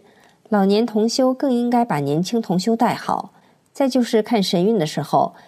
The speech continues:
也一边吃东西一边喝水。神韵是师父亲自带领的，在另外空间都是神在演。修炼是严肃的，这些不经意的表现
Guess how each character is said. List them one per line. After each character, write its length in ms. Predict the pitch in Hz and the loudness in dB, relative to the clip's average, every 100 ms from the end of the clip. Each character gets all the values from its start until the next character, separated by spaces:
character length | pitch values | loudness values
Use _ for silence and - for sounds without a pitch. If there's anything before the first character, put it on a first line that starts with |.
| _ - | _ -2
也 160 | 202 185 | 2 2
一 140 | 202 | 2
边 220 | 196 208 202 | 2 2 0
吃 160 | - | 0
东 240 | 214 220 226 | 2 2 0
西 180 | - | 0
一 140 | 180 202 | 0 0
边 180 | 202 214 | 0 -2
喝 200 | - 233 | 0 -2
水。 360 | 226 - - - _ _ _ _ | -2 -8 -10 -16 _ _ _ _
神 280 | - 247 240 | -2 0 2
韵 140 | 285 | 2
是 160 | 247 214 | 2 0
师 220 | - 254 | 0 0
父 160 | 254 190 | 2 0
亲 260 | 185 262 | 0 -4
自 120 | 262 190 | -2 -2
带 200 | 180 139 | -2 0
领 220 | 151 117 | -2 -2
的， 220 | 95 - - - - - | -4 -4 -10 -20 -20 -4
在 160 | 254 | 0
另 160 | 240 220 | 2 2
外 120 | 185 | 0
空 240 | - 220 | 0 -2
间 300 | 208 233 214 - - | 2 2 2 -2 -2
都 120 | 262 | -2
是 160 | 247 | 0
神 300 | 180 - 135 | -2 0 -2
在 160 | 175 190 | 0 0
演。 340 | 151 131 92 - _ - - _ | 2 -2 -4 -12 _ -20 -20 _
修 260 | - 247 | -2 0
炼 240 | 226 226 175 | 4 2 2
是 180 | - 185 | 0 0
严 220 | 156 156 | 2 -2
肃 240 | - - | 0 0
的， 220 | - 131 - - _ _ | 2 -2 -6 -20 _ _
这 100 | - | -2
些 160 | 262 269 | 0 0
不 160 | 269 233 | 0 0
经 240 | 262 277 | 0 0
意 80 | 247 | 0
的 80 | 202 | 2
表 240 | 185 147 | 2 0
现 340 | 156 214 180 | 0 2 2